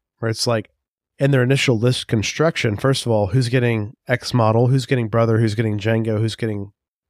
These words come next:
O B two, who's getting Magnas, whatever it is. But then that goes one step further. Like you said, they have to play every list by the end of the league, right? So they have to play all four. So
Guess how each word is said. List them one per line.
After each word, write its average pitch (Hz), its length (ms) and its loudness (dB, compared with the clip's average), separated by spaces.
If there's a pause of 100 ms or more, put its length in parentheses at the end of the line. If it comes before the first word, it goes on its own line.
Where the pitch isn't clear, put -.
(120)
O 127 100 0
B 113 140 2
two, 123 240 2
who's 120 140 0
getting 110 200 -2
Magnas, 117 460 -2
whatever 113 320 -2
it 110 60 -4
is. 110 420 -4 (520)
But 156 100 2
then 165 160 0
that 185 80 2
goes 165 180 0
one 156 160 0
step 139 240 0
further. 175 240 2
Like 120 160 -2
you 127 40 0
said, 127 200 0
they 120 80 2
have 139 200 0
to 143 80 -2
play 131 440 -2
every 127 480 2
list 117 440 0
by 113 160 2
the 110 140 2
end 110 140 2
of 107 80 -2
the 98 160 -4
league, 113 440 -2 (360)
right? 107 260 -6
So - 140 -2
they 120 80 2
have 127 100 0
to - 80 -12
play 123 140 0
all 110 200 0
four. 127 440 0
So 113 460 -4